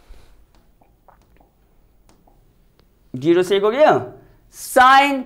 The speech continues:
पाई x by four, ठीक है,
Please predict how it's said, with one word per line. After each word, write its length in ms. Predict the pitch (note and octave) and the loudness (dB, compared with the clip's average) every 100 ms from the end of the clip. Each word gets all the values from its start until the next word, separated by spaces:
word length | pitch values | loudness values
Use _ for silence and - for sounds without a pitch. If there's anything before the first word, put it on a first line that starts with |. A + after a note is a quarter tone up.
| - | -6
पाई 320 | A3 G#3 A3 A3+ | 0 2 2 2
x 220 | A#3 A3 | 0 -2
by 180 | G#3 G#3+ A#3+ | -2 -2 -4
four, 300 | A#3 E3+ B2 - _ _ _ _ _ _ _ _ _ _ _ _ _ _ _ _ _ _ _ _ _ _ _ | -6 -6 -6 -8 _ _ _ _ _ _ _ _ _ _ _ _ _ _ _ _ _ _ _ _ _ _ _
ठीक 160 | F#3 C#4+ | -8 -2
है, 160 | D4+ | -2